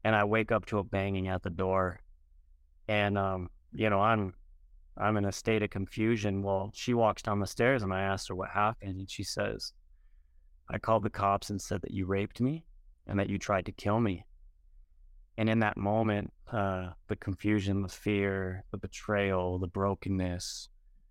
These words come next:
And I was in this place in life where I was living on people's couches. I was an addict. I was an alcoholic. Um, I wasn't working. I was selling drugs. Like,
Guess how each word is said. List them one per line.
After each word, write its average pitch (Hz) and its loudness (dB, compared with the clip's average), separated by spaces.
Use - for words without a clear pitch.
And 113 2
I 151 4
was 170 2
in 120 4
this 98 0
place 107 0
in 98 0
life 101 2
where 95 -2
I 110 2
was 101 2
living 113 4
on 101 2
people's 101 -6
couches. 110 2
I 104 0
was 90 0
an 92 -6
addict. 98 2
I - -4
was 85 -8
an 95 -2
alcoholic. 95 -2
Um, 90 0
I 95 2
wasn't 104 0
working. 104 0
I 95 2
was 92 -4
selling 101 -2
drugs. 101 0
Like, 107 0